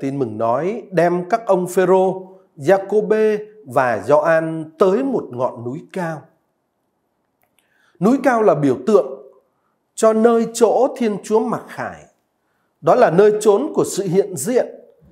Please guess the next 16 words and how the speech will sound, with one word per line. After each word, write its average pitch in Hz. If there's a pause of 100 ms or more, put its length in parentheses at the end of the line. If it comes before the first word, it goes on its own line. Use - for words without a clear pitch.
(100)
và 139 (120)
sự 175
trao 247
ban 226 (100)
thần 147
linh. 190 (1300)
À, 170
theo 247
một 208
cách 277
hiểu 131
từ 180
truyền 156
thống 156
xa 208
xưa 202